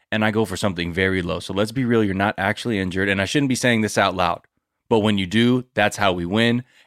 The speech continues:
And I can get you around six hundred dollars. Um, but I can get that for you around there, or maybe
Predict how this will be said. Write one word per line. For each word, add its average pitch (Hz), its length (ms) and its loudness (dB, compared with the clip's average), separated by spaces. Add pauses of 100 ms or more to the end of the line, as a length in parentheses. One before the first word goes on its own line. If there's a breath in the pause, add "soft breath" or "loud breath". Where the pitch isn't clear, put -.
And 113 280 2
I 117 120 2
can 117 80 0
get 110 200 0
you 113 120 2
around 95 180 2
six - 540 -6 (100)
hundred 85 400 -4
dollars. - 500 -10 (340)
Um, 85 600 -4
but 87 140 -2
I 92 80 0
can 92 80 -6
get 135 220 -2
that 139 300 0
for 110 100 -4
you 107 180 -2 (680)
around 113 360 2
there, 101 120 4
or 95 200 2
maybe 95 320 -2